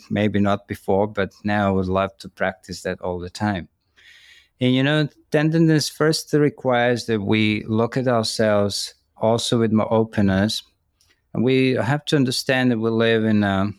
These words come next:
in a less than a perfect, you know, life. And there's the whole concept of perfection, which has stressed so many people out, I think should be really a little bit put aside. And instead of using perfection, we can use,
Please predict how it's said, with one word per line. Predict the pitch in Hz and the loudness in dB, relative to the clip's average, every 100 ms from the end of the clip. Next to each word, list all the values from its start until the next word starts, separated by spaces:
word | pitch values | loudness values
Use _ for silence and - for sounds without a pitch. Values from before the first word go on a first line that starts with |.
| _ _ _ _ _ _ | _ _ _ _ _ _
in | 101 104 | -2 0
a | |
less | 104 110 110 - | 2 0 -2 -2
than | 104 | -2
a | 95 - _ - | -2 -8 _ -4
perfect, | 113 - 107 98 - - - | -4 -2 -4 -6 -12 -14 -6
you | 107 | -4
know, | 101 98 | -2 0
life. | 95 101 101 107 - - | 0 0 0 -2 -6 -2
And | 95 95 92 - - | 0 0 -2 -6 -14
there's | 104 95 104 101 101 - - - | -12 -4 0 0 -2 -4 -14 -12
the | 107 107 | -10 -6
whole | - 113 | -2 -2
concept | 110 - 107 - 101 - | -2 -2 -2 -2 -4 -4
of | - | -6
perfection, | 98 - 101 - - 101 | -8 -4 -4 -2 -2 -2
which | 95 - | -2 -4
has | 98 | -8
stressed | - 95 92 | -2 -2 -2
so | - 101 | -2 -2
many | 98 98 | -2 -4
people | 90 92 - 87 | -4 -8 -4 -2
out, | 87 82 87 - - _ _ _ _ _ | 0 -2 -4 -8 -18 _ _ _ _ _
I | - 98 | -6 -6
think | - 107 98 | -2 -2 -2
should | - 104 95 | -2 -4 0
be | 104 | 0
really | 101 101 98 92 _ _ | 0 0 -2 -6 _ _
a | 101 | -4
little | 101 110 | -2 -2
bit | 107 95 | -4 -8
put | - 104 - | -6 -6 -4
aside. | 95 - 110 101 95 95 - | -6 -4 -2 0 0 -2 -6
And | 98 95 98 | -4 -4 -2
instead | 101 - 120 113 | -4 -2 -2 0
of | 98 | 0
using | 104 98 110 | 0 0 -2
perfection, | - 98 - 101 - - 101 | -2 -4 -2 -2 -2 -4 -4
we | 95 | -4
can | - 101 95 | -4 -2 0
use, | 95 95 - | 0 -2 -8